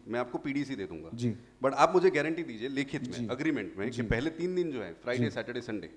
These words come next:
Speaker 2: जी।
Speaker 1: if we all intend to make a good film, which we all
Speaker 2: करेक्ट।
Speaker 1: intend to make a good film,
Speaker 2: करेक्ट।
Speaker 1: right? फ्राइडे, सैटरडे, संडे में अगर आपकी फिल्म मुझे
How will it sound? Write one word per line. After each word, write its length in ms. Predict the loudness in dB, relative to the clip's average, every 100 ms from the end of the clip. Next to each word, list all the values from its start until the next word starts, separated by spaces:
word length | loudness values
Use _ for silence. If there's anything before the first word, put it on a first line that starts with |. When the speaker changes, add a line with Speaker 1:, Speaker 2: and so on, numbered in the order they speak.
| -20
Speaker 2:
जी। 180 | -8 -6 -2
Speaker 1:
if 160 | -2 0
we 80 | -2 -2 -6 0
all 180 | 2 2
intend 240 | 0 -2 -2
to 60 | -4
make 140 | -4
a 60 | -6
good 100 | -8 -12
film, 100 | -12 -10
which 160 | -8
we 80 | -2
all 160 | 0 0
Speaker 2:
करेक्ट। 60 |
Speaker 1:
intend 260 | -2 -6 -6
to 80 | -8
make 100 | -10
a 80 | -12
good 100 | -12 -8
film, 140 | -4
Speaker 2:
करेक्ट। 260 | -2 -2 -6
Speaker 1:
right? 440 | -16 -20 -20 -2
फ्राइडे, 240 | 0 2
सैटरडे, 320 | 0 -2 -4 -6
संडे 240 | -6 -6
में 120 | -6 -4
अगर 260 | 2 2 2 -8 -18 -20 -6
आपकी 280 | -4 -4 -4
फिल्म 260 | -6 -4 -4
मुझे 380 | -4 -6 -8